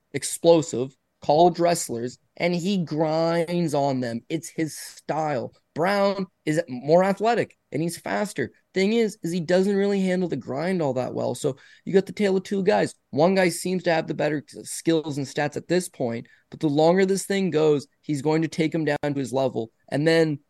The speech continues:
below his level and just hopefully <laughs> grab a rear naked choke or just maul him second in the third round.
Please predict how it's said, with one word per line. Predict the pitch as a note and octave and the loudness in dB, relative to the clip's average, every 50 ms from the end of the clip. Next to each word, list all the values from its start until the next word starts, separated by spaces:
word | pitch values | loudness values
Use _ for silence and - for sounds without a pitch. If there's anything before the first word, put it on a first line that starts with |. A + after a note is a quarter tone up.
| _ _ _ _ _ D#3+ D#3 C3+ - | _ _ _ _ _ -12 -12 0 2
below | E3 D#3+ D#3 F3+ G#3+ C#4+ D4+ | 4 6 6 6 4 4 2
his | C4 A3+ D#3+ B2 | 0 0 -2 -2
level | B2+ A#2 A#2 A2 A#2 A#2+ B2 | -4 -4 -4 -4 -4 -4 -2
and | C3 C3+ C#3 | -2 -2 -2
just | D3 C#3+ - - | -4 -6 -8 -2
hopefully | - D#3 F3 F3 F3 - G3 G3+ G3 | 2 4 4 4 2 -2 -4 -4 -4
<laughs> | |
grab | F3 C#3 B2+ F3 F3 F3 | -2 0 0 0 2 2
a | |
rear | E3+ D#3+ E3 F3 F3+ | 0 0 0 0 0
naked | F3+ F3 E3+ E3+ F#3 E3 | 0 -2 -2 -2 -4 -4
choke | - - A#2+ B2+ D#3+ F3 E3+ | -4 -2 0 2 2 2 0
or | F#3 D3+ | -2 -2
just | B2+ D#3 D3 C3 | -2 -2 -4 -2
maul | C3 B2+ B2 C3 C#3 D#3+ E3 F3 | -2 -2 0 2 4 4 4 4
him | E3+ E3+ D3+ D#3 D3 | 2 2 0 -2 -4
second | - - - D3 C#3+ - D#3+ D#3 | -6 -4 -6 -4 -4 -4 -4 -2
in | D3+ | -2
the | D3 D3 | -4 -4
third | C#3+ - D#3 D3+ D3+ C3 | -4 -4 -4 -4 -4 -4
round. | B2+ A#2+ A#2 B2 C3+ D3+ E3 | -4 -6 -6 -6 -8 -8 -10